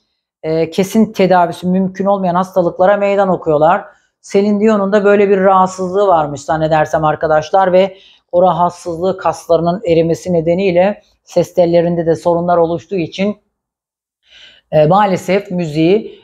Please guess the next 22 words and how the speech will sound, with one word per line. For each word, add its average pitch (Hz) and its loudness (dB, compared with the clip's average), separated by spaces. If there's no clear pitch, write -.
e, 151 -4
bırakmak 180 0
zorunda 151 -2
kalmış 160 -2
ve 190 0
uzunca 202 -2
bir 165 0
aradan 143 -2
sonra 180 2
da 196 2
işte 170 -4
Paris 185 0
Olimpiyatlarının 156 -2
açılışında, 160 -2
e, 151 2
Celine 175 0
Dion 147 -2
konser 202 0
vermiş 202 -2
ve 180 -4
herkes 196 -2
ağlamış, 170 0